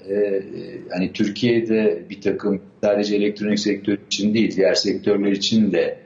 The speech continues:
e, ciddi talepler var Türkiye'de üretim yapılması konusunda. Bu ama aynı zamanda hani Çin tarafındaki, Uzak Doğu tarafındaki firmalar da artık hani oradan sadece şu anda elektronik üretimin yüzde yetmişi Uzak Doğu'da yapılıyor.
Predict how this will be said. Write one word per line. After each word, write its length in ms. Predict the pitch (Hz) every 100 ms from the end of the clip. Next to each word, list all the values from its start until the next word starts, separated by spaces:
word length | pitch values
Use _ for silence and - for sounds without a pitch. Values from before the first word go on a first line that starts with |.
| - _ _ 82
e, 140 | 82
ciddi 320 | 85 85 90 87
talepler 640 | 92 87 87 95 87 85
var 360 | 80 82 -
Türkiye'de 400 | - - 90 82
üretim 340 | 80 82 82 82
yapılması 520 | 80 82 82 78 -
konusunda. 760 | 80 78 76 78 85 123 85 - - - _ _
Bu 160 | 107 107
ama 280 | 127 139 -
aynı 280 | 95 110 123
zamanda 520 | 131 135 135 131 123
hani 180 | 110 110
Çin 260 | - 117 123
tarafındaki, 1300 | 123 113 107 113 107 107 104 - 107 104 95 92 98 - -
Uzak 260 | 107 107
Doğu 180 | 110 107
tarafındaki 560 | 104 98 - 104 98 -
firmalar 760 | 104 101 110 110 120 123 120
da 260 | 107 95 87
artık 400 | 95 98 - -
hani 160 | 98 95
oradan 480 | 98 107 107 107
sadece 560 | 98 - 95 92 92 87
şu 200 | - 104
anda 240 | 101 98
elektronik 540 | 101 95 98 107 104 104
üretimin 360 | 98 - 98
yüzde 220 | 101 107 107
yetmişi 480 | 98 - - -
Uzak 340 | 98 113 - -
Doğu'da 220 | 80 73
yapılıyor. 600 | 69 - - - -